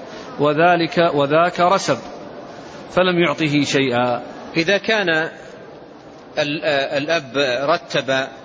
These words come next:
Speaker 2: هدية على عمل معين يقوم به الأبناء، وأن من قام به أعطاه، آه، تلك الهدية أو تلك الجائزة على وجه المنافسة والتشجيع،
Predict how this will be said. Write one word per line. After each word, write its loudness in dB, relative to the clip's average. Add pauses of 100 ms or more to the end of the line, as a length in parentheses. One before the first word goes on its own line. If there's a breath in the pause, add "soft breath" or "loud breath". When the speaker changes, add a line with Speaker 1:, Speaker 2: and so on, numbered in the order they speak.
(720)
Speaker 2:
هدية 0
على 0
عمل 0
معين 0 (240)
يقوم 2
به 0 (140)
الأبناء، 0 (920)
وأن 0
من -2
قام 0
به 2 (1000)
أعطاه، 2
آه، 2
تلك -2
الهدية 2
أو 2
تلك -2
الجائزة 2
على 0
وجه 2
المنافسة 0
والتشجيع، 2